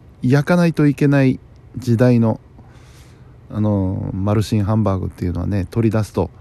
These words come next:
こう、白い油がいっぱいついててね。で、フライパンに油引かなくても、そのままボンと放り込んで焼けばいいっていうやつで。あの時の美味しさっていうのはもうなかったですね。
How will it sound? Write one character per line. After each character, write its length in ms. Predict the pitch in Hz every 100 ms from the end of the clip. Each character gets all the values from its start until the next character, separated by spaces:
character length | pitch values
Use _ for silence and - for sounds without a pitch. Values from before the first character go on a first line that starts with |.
| - -
こ 120 | - -
う、 20 |
白 380 | - 135 123 120
い 100 | 101
油 300 | 92 92 90
が 100 | 87
い 40 |
っ 40 | 98
ぱ 100 | -
い 80 | 101
つ 140 | - 101
い 60 |
て 120 | 90
て 160 | 87 87
ね。 280 | 82 80 - - - - - - - - - - - -
で、 480 | 101 95 92 90 90
フ 120 | 117
ラ 100 | 113
イ 40 |
パ 140 | - 104
ン 60 |
に 80 | 104
油 260 | 101 123 123
引 120 | -
か 100 | 180
な 100 | 175
く 80 | -
て 100 | 95
も、 100 | 87
そ 160 | 107
の 80 | 107
ま 100 | 104
ま 120 | 98
ボ 200 | 95 101
ン 60 | 90
と 80 | 80
放 160 | 85
り 80 | 85
込 140 | 90
ん 60 | 87
で 160 | 87 87
焼 220 | 87 -
け 60 |
ば 160 | 85 -
い 40 |
い 80 | 50
っ 20 | -
て 200 | - -
い 120 | -
う 60 |
や 40 | - - - - - - - -
つ 20 |
で。 120 | - - - - - - - - - - - - - - - - - - - - - - - - - -
あ 380 | 147 202 214 208
の 180 | 233 233
時 360 | 247 - 220
の 300 | 175 110 110 -
美 80 |
味 160 | 107 107
し 180 | - 98
さ 200 | - 90
っ 40 |
て 300 | - - -
い 80 | 90
う 140 | 82 82
の 200 | 80 82
は 200 | - -
も 320 | - 50 50
う 80 | 50
な 120 | 92
か 120 | -
っ 40 | -
た 120 | 78
で 100 | 71
す 160 | - -
ね。 520 | 78 78 71 71 -